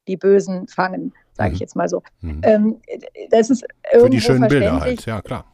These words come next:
Speaker 1: Trotzdem natürlich am Ende nicht gut, weil, wie du sagst,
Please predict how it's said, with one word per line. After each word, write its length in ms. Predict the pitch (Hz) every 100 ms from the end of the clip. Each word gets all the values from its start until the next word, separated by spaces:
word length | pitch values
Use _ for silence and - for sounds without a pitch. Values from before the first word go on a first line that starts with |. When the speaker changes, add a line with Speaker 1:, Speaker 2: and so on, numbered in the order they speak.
| - -
Speaker 1:
Trotzdem 500 | 220 226 - - 247
natürlich 680 | 233 220 220 233 220 226 208 _ _ _ _
am 180 | - 196
Ende 260 | 214 240
nicht 240 | 240 220 -
gut, 280 | 233 247 185
weil, 220 | 185 220
wie 80 | 214
du 100 | 233
sagst, 480 | 202 196 254 -